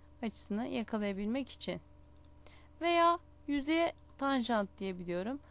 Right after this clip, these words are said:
Tam şu oluşturum yüzeye bakın, şu şekilde bir tanjantlık veriyor.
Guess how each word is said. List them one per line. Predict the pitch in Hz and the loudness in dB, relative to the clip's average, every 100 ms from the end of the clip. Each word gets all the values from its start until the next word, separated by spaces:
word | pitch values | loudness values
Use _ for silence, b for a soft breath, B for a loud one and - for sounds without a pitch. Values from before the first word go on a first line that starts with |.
| B B | B B
Tam | 277 269 | -2 0
şu | 269 285 | 0 -2
oluşturum | 262 - 247 240 | -2 -2 0 2
yüzeye | 208 247 240 | 0 -2 -2
bakın, | 240 285 - B B | -4 -4 -6 B B
şu | - 277 | -4 -2
şekilde | 262 220 208 190 262 302 B B B - | 0 -2 -6 -4 -4 -6 B B B -6
bir | 254 - - | -6 -6 -4
tanjantlık | 269 240 208 202 - 277 - - | 0 2 2 -2 -2 -6 -6 -10
veriyor. | 214 208 165 175 247 | -2 0 0 0 0